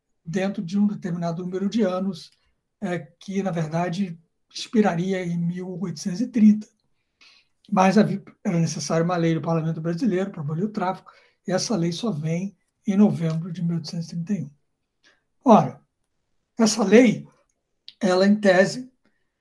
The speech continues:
deveria ter terminado com o tráfico africano. Essa lei ficou conhecida na história do Brasil, né, como a Lei para Inglês Ver, porque, na verdade,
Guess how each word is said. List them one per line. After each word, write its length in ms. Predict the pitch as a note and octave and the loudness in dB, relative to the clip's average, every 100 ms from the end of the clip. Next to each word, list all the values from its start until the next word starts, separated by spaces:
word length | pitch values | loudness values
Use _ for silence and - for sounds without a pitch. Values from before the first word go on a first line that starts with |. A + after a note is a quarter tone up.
| _ - | _ 0
deveria 400 | G#3+ G#3 G3 G#3 | 4 4 4 4
ter 120 | A3 | 0
terminado 520 | G#3+ B3 D#4+ G3+ F3+ | 2 2 6 4 2
com 80 | - | -6
o 60 | D#3+ | -10
tráfico 300 | D#3 C#3+ - | -12 -14 -18
africano. 340 | - - - _ _ _ _ _ _ _ _ _ _ _ - | -20 -20 -20 _ _ _ _ _ _ _ _ _ _ _ -6
Essa 160 | C4+ | 0
lei 180 | A#3+ D#4+ | 4 4
ficou 240 | - - | 2 -10
conhecida 480 | C#4+ F4 D#4+ - A3+ | -6 -2 -2 0 2
na 80 | G3+ | 0
história 320 | D3+ - F3+ | -2 -4 -4
do 100 | E3+ | -2
Brasil, 420 | E3+ E3+ D#3+ F3+ | -2 -2 -4 -6
né, 120 | F#3 F#3 | -10 -10
como 180 | F#3+ | -8
a 40 | F3 | -4
Lei 140 | F3+ | -4
para 180 | F#3+ G3+ | -2 0
Inglês 380 | G3 G3 A3 G#3 | 2 4 4 4
Ver, 280 | F3 G#3 G#3 | 4 4 2
porque, 280 | - - E3 | -10 -12 -8
na 80 | |
verdade, 540 | E3+ E3+ E3+ F3+ G3 | -6 -6 -4 -4 -4